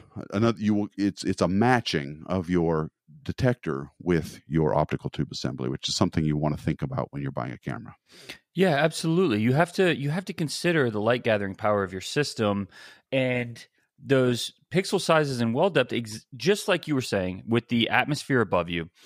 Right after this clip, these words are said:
Speaker 2: What's the point of having something that's resolving ten times better than the atmosphere above you is allowing for? You're just, all you're doing is taking a really, really high quality image of atmospheric disturbance. <laughs>
Speaker 1: Right. Um,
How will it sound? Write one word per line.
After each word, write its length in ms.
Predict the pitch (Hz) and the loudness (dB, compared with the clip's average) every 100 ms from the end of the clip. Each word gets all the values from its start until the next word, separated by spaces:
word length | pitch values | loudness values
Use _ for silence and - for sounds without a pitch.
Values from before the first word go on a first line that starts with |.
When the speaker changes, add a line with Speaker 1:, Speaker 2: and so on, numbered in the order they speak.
| - - _ | -18 -20 _
Speaker 2:
What's 320 | 123 175 - - | -4 -2 -2 -4
the 100 | - | -6
point 400 | - 214 - - | -4 -2 -2 -2
of 100 | 123 | 0
having 280 | 139 143 131 | 2 2 0
something 340 | 139 131 127 | -2 2 2
that's 180 | 120 - | 2 0
resolving 760 | 113 98 117 156 107 95 95 - - _ _ | -2 2 4 4 2 0 -2 -10 -20 _ _
ten 320 | - 185 185 | -6 -2 -2
times 440 | 156 156 156 143 113 | -4 0 0 0 0
better 520 | 120 185 135 107 107 _ _ 127 | 0 2 4 2 -2 _ _ -2
than 120 | 123 | 0
the 120 | 139 | 2
atmosphere 640 | 151 135 - 143 131 123 - - | 2 -2 -4 0 2 2 -2 -4
above 340 | 107 104 139 160 | -2 2 2 2
you 140 | 123 | 0
is 80 | 95 | 0
allowing 440 | 82 110 226 120 | -2 0 2 0
for? 220 | 113 127 156 | -2 -2 0
You're 120 | 147 | -2
just, 160 | 190 - _ _ - | -4 -8 _ _ 0
all 160 | 170 | 0
you're 140 | 202 180 | 0 -2
doing 220 | 233 185 | 0 0
is 80 | - | 0
taking 280 | 180 165 117 | -2 -2 -4
a 80 | |
really, 500 | 101 135 214 202 139 | -4 -2 0 0 0
really 260 | 135 185 131 | 0 0 2
high 180 | 147 160 | 2 0
quality 460 | 165 151 139 120 | 2 0 2 2
image 240 | 156 185 123 | 0 0 -2
of 180 | 107 - - | -4 -6 0
atmospheric 480 | 127 120 - 120 104 | 2 2 0 -2 -2
disturbance. 580 | 98 - 80 - - - | -6 -6 -6 -8 -12 -8
<laughs> 40 | - - - - - _ 113 - - - - | -10 -8 -12 -4 -4 _ 0 0 -4 -16 -4
Speaker 1:
Right. 260 | 139 143 226 | 2 4 4
Um, 100 | 120 | 2